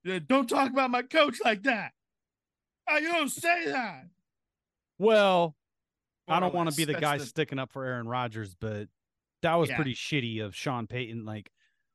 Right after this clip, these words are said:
Speaker 1: Yeah.
Speaker 2: like, you don't, you have nothing to do with that.
Speaker 1: Mm-hmm.
Speaker 2: You have nothing to do with that regime. It's over. Good, bad,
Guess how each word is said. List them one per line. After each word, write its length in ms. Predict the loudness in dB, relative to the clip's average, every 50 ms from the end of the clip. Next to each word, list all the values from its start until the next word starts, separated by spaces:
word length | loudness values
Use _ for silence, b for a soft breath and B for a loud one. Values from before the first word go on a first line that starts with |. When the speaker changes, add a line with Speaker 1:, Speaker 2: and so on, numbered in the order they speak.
| _ _ _ _ -10
Speaker 1:
Yeah. 300 | -6 -2 -2 0 0 -2
Speaker 2:
like, 240 | -2 -4 -6 -6 -10 _ _ _ _ _ _ _ -6
you 160 | 0 0 2
don't, 320 | 4 4 4 4 2 -2 _ _ _ _ _ _ _ _ _ _ _ _ _ _ _ _
you 240 | -6 0 4 4 6 6
have 140 | 6 4
nothing 320 | 2 2 2 2 2 2 2
to 80 | 2 2
do 260 | 0 0 0 2 2
with 220 | 2 2 -2 -4 -4
that. 320 | -8 -10 -10 -10 -12 -16 _ _ _ _ _ _ _ -12 -10
Speaker 1:
Mm-hmm. 260 | -10 -8 -8 -10 -10 -10 -6
Speaker 2:
You 160 | 0 2 2
have 120 | 4 4
nothing 380 | 4 4 4 4 2 2 0 0
to 80 | 0 0
do 200 | -2 -2 -2 0
with 180 | 0 -2 -2
that 200 | 0 -2 -2 -2
regime. 600 | -2 -6 -6 -6 -6 -6 -4 -4 -4 -4 -6 -8 -8
It's 220 | -8 -8 -10 -10 -8 -2
over. 680 | 0 0 2 0 0 -2 -2 -2 -2 0 -2 -4 -6 _ _ _ _ _ _ _ _ _ _ _ _ _ _ -20 -20 -20 _ _ -20 -20 -20 -20 -20 _ -16 -14 -14 -8 0
Good, 480 | 2 4 6 6 6 4 2 -2 -6 -2
bad, 520 | 0 2 2 2 2 2 0 0 -4 -8